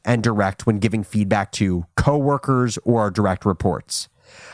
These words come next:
I talked about this in a recent episode about how we try to be nice versus try to be honest because we want to feel belonging. I'll link to that in the show notes as well.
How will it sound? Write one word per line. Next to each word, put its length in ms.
I 80
talked 240
about 180
this 160
in 80
a 100
recent 400
episode 480
about 240
how 280
we 160
try 240
to 60
be 120
nice 680
versus 720
try 300
to 120
be 160
honest 500
because 320
we 100
want 280
to 80
feel 240
belonging. 580
I'll 100
link 160
to 100
that 160
in 100
the 60
show 180
notes 260
as 140
well. 300